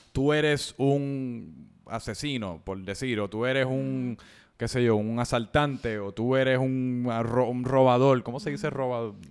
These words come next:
Speaker 2: Eh, un pillo.
Speaker 1: Un pillo.
Speaker 2: Ujú.
Speaker 1: Pero no sé por qué a mí me parece bien interesante como tratar de llegarle a la raíz, porque yo no, yo creo que al fin y al cabo, a la misma manera que a ti te influyó mucho toda esta crianza artística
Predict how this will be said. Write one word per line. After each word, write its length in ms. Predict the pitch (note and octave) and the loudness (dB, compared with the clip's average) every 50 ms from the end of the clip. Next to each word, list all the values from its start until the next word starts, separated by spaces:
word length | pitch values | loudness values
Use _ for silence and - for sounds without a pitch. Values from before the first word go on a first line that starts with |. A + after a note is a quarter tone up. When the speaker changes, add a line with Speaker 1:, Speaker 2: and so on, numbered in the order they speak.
| - - | -20 -18
Speaker 2:
Eh, 120 | G3+ F#3+ | -16 -16
un 100 | F#3+ G3 | -16 -16
pillo. 320 | G3 A#3 A#3 G#3+ F#3 F3+ F3 F3 _ _ | -16 -16 -16 -16 -16 -18 -20 -20 _ _
Speaker 1:
Un 180 | - C3+ C#3+ C3+ | -6 -6 -6 -2
pillo. 420 | - F3+ F3+ F3 E3 C#3 B2+ A2+ F#2+ F2 - _ _ _ _ _ | 2 4 6 6 6 6 4 4 2 -2 -6 _ _ _ _ _
Speaker 2:
Ujú. 260 | G3 F#3+ F#3 F3 E3+ E3+ _ _ _ _ _ _ | -20 -20 -20 -20 -20 -20 _ _ _ _ _ _
Speaker 1:
Pero 260 | - C3 B2 B2 B2 | 0 2 4 4 2
no 80 | B2 C3+ | 2 2
sé 120 | - F#3 | 0 2
por 140 | E3+ F3+ E3+ | 2 2 2
qué 80 | - F#3 | 2 2
a 20 | |
mí 60 | F3+ | 4
me 80 | F3+ F3 | 4 4
parece 240 | F3 F3 E3+ E3+ F3+ | 4 4 4 4 4
bien 120 | E3+ E3+ F3 | 4 2 2
interesante 520 | E3 - E3+ E3+ D#3 E3 E3+ D#3+ - E3+ | 0 0 0 0 0 0 -2 -2 -2 -4
como 160 | C#3+ C#3+ C3+ B2 | -2 -2 -4 -4
tratar 240 | B2+ B2 A2+ A#2 | -4 -4 -4 -4
de 140 | A#2 A#2 B2+ | -4 -4 -4
llegarle 340 | C3+ C3+ C3 C#3 C#3 C#3 C#3 | -2 -2 -2 -2 -2 -2 -2
a 20 | C#3 | -2
la 100 | C#3 C3+ | -2 -2
raíz, 340 | C3 B2+ B2+ A#2+ B2+ C#3 - | -2 -2 0 0 0 -2 -2
porque 200 | - C3 A#2+ A#2+ | -2 -2 0 0
yo 120 | A2 A#2 | 0 0
no, 100 | B2 C3+ B2+ B2+ | 0 -2 -4 -2
yo 140 | B2 C3 B2+ | -2 0 0
creo 180 | D3+ D#3 E3+ | 2 2 2
que 80 | E3+ D#3 | 2 0
al 60 | D3 | -2
fin 180 | - - C#3 C3+ | -2 -4 -4 -4
y 40 | D3+ | -4
al 100 | D3+ - | -4 -2
cabo, 300 | - D#3+ D#3+ D#3 C#3+ - | 0 2 2 2 2 0
a 80 | C3 | 0
la 100 | B2 A#2+ | 0 0
misma 200 | A#2 A#2 B2 C3+ C3+ | 0 -2 -2 -2 -2
manera 280 | D3 C#3+ D3 D3 D3+ | -2 0 0 0 0
que 80 | B2+ C3+ | 0 -2
a 60 | B2 | -2
ti 100 | - B2+ | -4 -6
te 120 | A#2 - C3+ | -8 -6 -8
influyó 460 | C3+ C3+ - C#3 C#3+ C#3 C#3 C#3+ C#3+ | -8 -6 -4 -2 0 2 2 0 0
mucho 340 | C#3 C#3 C#3+ C3+ - - C3+ | 0 -4 -6 -6 -6 -8 -6
toda 140 | - B2+ B2+ | -4 -4 -4
esta 180 | B2+ - C#3+ C3 | -4 -4 -6 -6
crianza 420 | - C#3+ C3+ C3+ C3 C3+ A#2+ - | -4 -4 -4 -4 -4 -4 -4 -4
artística 880 | C3+ C3 B2 - - C3+ C3 - _ - B2+ G#2+ B2 B2 B2 A#2+ A#2+ A#2 | -4 -4 -2 -4 -4 -6 -6 -6 _ -6 -4 0 0 2 2 2 0 -2